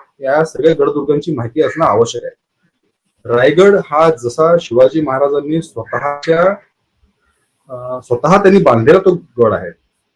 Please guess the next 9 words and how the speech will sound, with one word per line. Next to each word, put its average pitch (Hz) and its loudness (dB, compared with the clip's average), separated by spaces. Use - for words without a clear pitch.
आणि 131 -4
खूप 208 0
मोठा 135 2
गड 107 0
आहे. 85 -8
त्यांनाही 135 2
तो 175 2
खूप 180 4
आवडायचा 127 6